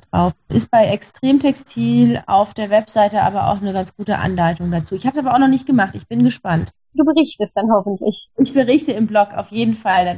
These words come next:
Speaker 1: darüber, weil da bin ich jetzt auch echt gespannt, was das wird. Also das habe ich auch noch nie gemacht. Ich habe den Stoff zwar schon mal verarbeitet. Für meine normale,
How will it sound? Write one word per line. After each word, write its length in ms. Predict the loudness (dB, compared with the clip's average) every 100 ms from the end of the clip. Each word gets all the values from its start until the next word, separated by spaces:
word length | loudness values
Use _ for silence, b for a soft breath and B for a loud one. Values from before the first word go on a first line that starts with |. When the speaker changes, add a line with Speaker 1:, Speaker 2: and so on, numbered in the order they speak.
| -10
Speaker 1:
darüber, 320 | -6 0 0
weil 200 | 2 0
da 180 | 2 2
bin 160 | 0 -4
ich 80 |
jetzt 160 | -4 -4
auch 180 | -6 -2
echt 300 | -2 -4 -6
gespannt, 480 | -10 -2 0 0 0
was 180 | -2 -2
das 240 | -10 -6
wird. 220 | -2 -2
Also 180 | -2 -4
das 80 | -2
habe 100 | -4
ich 100 | -4
auch 100 | -2
noch 120 | -2
nie 160 | 0 -2
gemacht. 320 | 0 0 -2
Ich 100 | -2
habe 120 | -4 -2
den 120 | -8
Stoff 260 | -2 -4
zwar 140 | -2 -4
schon 140 | -2
mal 100 | -2
verarbeitet. 600 | -2 -4 -2 0 0 -4 -10 _
Für 200 | -8 0
meine 500 | 2 2 2 2 2
normale, 720 | 0 0 0 0 2 0 0